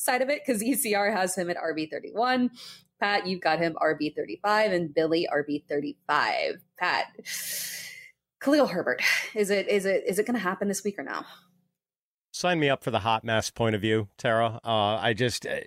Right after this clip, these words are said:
Speaker 2: like, Herbert has not gotten double-digit carries in a game this year. So far, nine, seven, and seven carries through Chicago's first three games.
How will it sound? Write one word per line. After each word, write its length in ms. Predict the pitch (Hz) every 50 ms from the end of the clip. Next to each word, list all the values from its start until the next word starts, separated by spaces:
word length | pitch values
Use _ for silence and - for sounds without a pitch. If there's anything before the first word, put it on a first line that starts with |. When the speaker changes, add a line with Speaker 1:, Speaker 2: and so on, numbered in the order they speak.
| - _ _ - _ -
Speaker 2:
like, 160 | 175 175 143
Herbert 320 | 143 170 214 208 254 202
has 180 | 160 170 160 135
not 300 | 143 131 131 139 143 -
gotten 240 | - 147 143 135 120
double-digit 640 | 117 123 117 110 127 110 120 123 104 117 123 - -
carries 580 | - 117 110 107 113 127 139 139 - - - -
in 80 | - 135
a 60 | 135 127
game 240 | 143 143 143 151
this 220 | 156 151 139 - -
year. 260 | 160 156 165 175 170
So 220 | - - - 131 123
far, 260 | - 143 127 123 127
nine, 560 | 123 117 117 117 120 123 131 139 147 160 151 -
seven, 500 | - - - - 139 131 123 135 135 135
and 200 | 101 104 107 101
seven 400 | - - 131 120 113 117 117 110
carries 460 | - - 113 107 107 107 110 110 95
through 240 | - - 113 110 104
Chicago's 480 | - - 104 - 110 107 104 98 98 -
first 300 | - - 107 98 - -
three 180 | - 107 107
games. 260 | 95 113 113 113 98